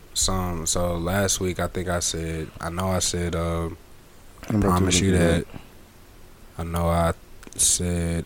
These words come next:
Speaker 1: um, Temptation. I might have said Stick to the Models, Crazy But True, and Tricks on Me.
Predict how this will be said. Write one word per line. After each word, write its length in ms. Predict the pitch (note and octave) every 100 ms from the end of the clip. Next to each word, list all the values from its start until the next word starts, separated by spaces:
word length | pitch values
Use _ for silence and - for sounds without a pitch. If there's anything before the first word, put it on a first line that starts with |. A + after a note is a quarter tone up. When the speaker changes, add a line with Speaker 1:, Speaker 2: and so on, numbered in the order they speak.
| -
Speaker 1:
um, 640 | E2 E2+ E2 D#2+ D#2 D#2 D#2+ - - - - - - - - - -
Temptation. 760 | F2+ F2 - F2 E2 E2+ E2+ E2+ - - - -
I 40 | E2+
might 200 | E2+ F2+
have 100 | E2+
said 220 | E2+ E2+
Stick 280 | - F#2+ F2
to 140 | G2+
the 80 | F2
Models, 600 | F2 F2+ F#2 F#2+ F#2 -
Crazy 380 | - F2+ F#2 F2
But 180 | E2 E2+
True, 440 | - F2+ F2+ F2+ - - - - - - - - -
and 540 | F3 E3+ E3+ E3 D#3+ - -
Tricks 400 | - F2+ E2 E2+
on 180 | E2 E2+
Me. 240 | E2 D#2